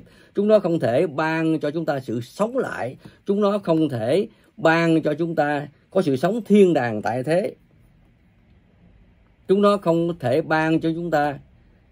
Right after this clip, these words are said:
sống lại sau khi chúng ta chết.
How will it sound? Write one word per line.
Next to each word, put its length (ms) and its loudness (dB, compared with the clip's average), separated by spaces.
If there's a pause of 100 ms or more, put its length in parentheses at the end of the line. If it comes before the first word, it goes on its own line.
(300)
sống 400 0
lại 420 -6 (1500)
sau 320 2
khi 460 0 (500)
chúng 240 2
ta 440 0 (800)
chết. 240 4